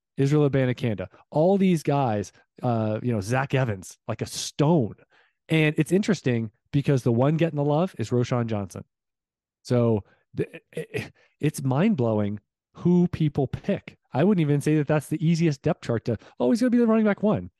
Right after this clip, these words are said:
Okay, well, he's not that great. Let's, let's, please. I,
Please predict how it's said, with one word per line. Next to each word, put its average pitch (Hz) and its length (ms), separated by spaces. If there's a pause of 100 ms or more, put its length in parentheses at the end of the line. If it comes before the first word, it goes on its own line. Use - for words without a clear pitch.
(240)
Okay, 120 360
well, 160 160
he's - 280
not 220 180
that 208 200
great. 131 400 (100)
Let's, - 240
let's, 175 180 (320)
please. 233 640 (540)
I, 139 100